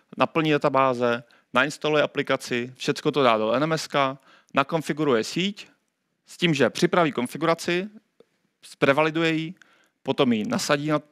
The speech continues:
do té sítě, nakonfiguruje síťové prvky, pak udělám postvalidaci,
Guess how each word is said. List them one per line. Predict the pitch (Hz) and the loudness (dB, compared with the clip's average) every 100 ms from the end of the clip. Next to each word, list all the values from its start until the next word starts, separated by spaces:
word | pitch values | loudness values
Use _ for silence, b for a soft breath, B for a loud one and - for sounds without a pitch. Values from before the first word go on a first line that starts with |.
| - | -6
do | 113 | -2
té | 113 | -2
sítě, | - - 175 | -2 -2 -2
nakonfiguruje | 123 120 - 117 113 | 0 -4 -6 -2 0
síťové | 104 - 117 104 | -2 -4 -2 -2
prvky, | 120 - 170 180 214 b b b b _ _ _ _ | -2 -6 -6 -4 -6 b b b b _ _ _ _
pak | 127 123 | -2 2
udělám | 131 120 | 2 2
postvalidaci, | 110 135 127 156 170 170 - 170 175 | 2 0 4 2 4 0 -2 -4 -4